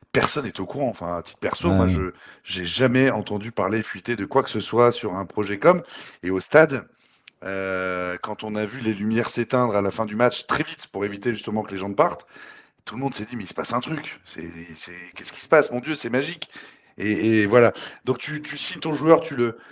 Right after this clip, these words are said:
Speaker 1: tu le renforces, tu, tu envoies un message. Alors tu parlais tout à l'heure, mais t'envoies un message aussi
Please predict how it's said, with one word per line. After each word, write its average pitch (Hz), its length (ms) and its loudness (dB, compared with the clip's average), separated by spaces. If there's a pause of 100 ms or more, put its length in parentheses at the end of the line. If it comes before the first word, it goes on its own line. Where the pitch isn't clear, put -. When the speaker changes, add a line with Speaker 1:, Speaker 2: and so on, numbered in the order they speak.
(180)
Speaker 1:
tu - 140 -12
le 123 80 2
renforces, 156 580 2
tu, 110 340 -16
tu 117 220 -10
envoies 117 260 -2
un 123 60 0
message. 127 420 2
Alors 104 160 -2
tu - 120 -18
parlais 113 180 -2
tout 117 120 -8
à - 40 0
l'heure, 127 100 0
mais 107 120 -8 (320)
t'envoies 151 240 6
un - 20 6
message 160 340 -2
aussi 147 400 -10